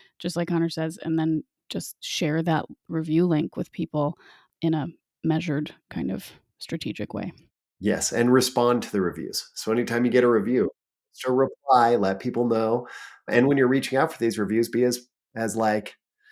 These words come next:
Speaker 2: personal as possible. Reference their actual shoot and something you really enjoyed about it in the email. They're, like, a hundred times more likely to respond to that than just an email that comes in that seems very generic and boilerplate.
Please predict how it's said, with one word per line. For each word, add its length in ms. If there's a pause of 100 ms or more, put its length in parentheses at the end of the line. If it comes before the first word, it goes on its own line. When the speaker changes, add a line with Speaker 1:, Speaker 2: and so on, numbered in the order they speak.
(400)
Speaker 2:
personal 400
as 80
possible. 460
Reference 500
their 240
actual 400
shoot 340
and 180
something 340
you 100
really 240
enjoyed 380
about 360
it 140
in 140
the 80
email. 360
They're, 220
like, 220
a 360
hundred 260
times 280
more 140
likely 300
to 80
respond 460
to 80
that 320
than 220
just 420
an 100
email 260
that 140
comes 160
in 80
that 140
seems 240
very 180
generic 500 (600)
and 100
boilerplate. 640